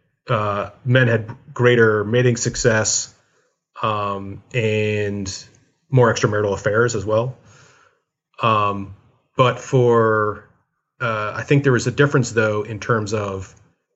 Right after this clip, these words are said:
um, age at marriage. So the, the route you get to that mating success differs, where I think it was, uh, and I could be confusing this, but, uh, the more prestigious individuals are more likely to get married at younger ages. Um,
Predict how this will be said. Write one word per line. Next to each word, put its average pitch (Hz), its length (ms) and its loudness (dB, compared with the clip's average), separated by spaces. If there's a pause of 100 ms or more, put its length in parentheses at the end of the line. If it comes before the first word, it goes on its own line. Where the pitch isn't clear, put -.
(420)
um, 92 560 -12 (640)
age 131 260 4
at 139 140 6
marriage. 135 560 4 (140)
So 135 160 0
the, 120 180 0
the 123 100 2
route 139 240 4
you 123 100 0
get 127 260 0
to 139 60 -2
that 131 140 4
mating 131 220 0
success 143 500 -2
differs, 143 520 -2
where 107 420 2 (460)
I 113 120 -4
think 127 180 2
it 120 100 0
was, 110 540 0 (800)
uh, - 260 -10
and 107 80 -6
I 104 60 -6
could 127 140 4
be 110 220 -2 (260)
confusing 113 440 0
this, 95 140 -6
but, 104 320 -2
uh, 117 140 -2
the 107 80 0
more 117 120 4
prestigious 123 400 2
individuals 113 440 2
are 113 40 -2
more 117 100 4
likely 123 240 4
to 107 40 -4
get 107 140 -4
married 107 220 -2
at 101 80 -12
younger 101 280 -6
ages. 120 420 -4 (800)
Um, 98 580 -6